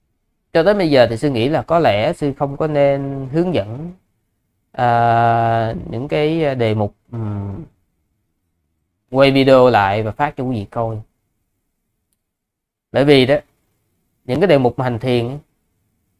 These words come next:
phải có vị thầy hướng dẫn kèm cặp kế bên bên. Để mà có vấn đề gì đó, thứ nhất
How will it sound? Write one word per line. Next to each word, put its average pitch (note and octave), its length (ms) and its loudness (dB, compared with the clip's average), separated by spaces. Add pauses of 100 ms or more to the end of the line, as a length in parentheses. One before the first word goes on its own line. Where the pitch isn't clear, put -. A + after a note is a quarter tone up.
(420)
phải B2+ 260 4
có F#3+ 120 4
vị C3+ 140 0
thầy A2+ 240 -2
hướng D3+ 160 -4
dẫn B2+ 240 -8 (2500)
kèm A2+ 280 2
cặp - 300 -4
kế E3 180 4
bên C3 80 -4
bên. B2+ 280 -2 (1080)
Để A#2+ 200 4
mà C#3+ 120 0
có D#3+ 320 8
vấn F#3 260 0
đề C3 120 4
gì A#2 300 2
đó, C3+ 140 -4 (1200)
thứ F3+ 80 0
nhất A3+ 180 6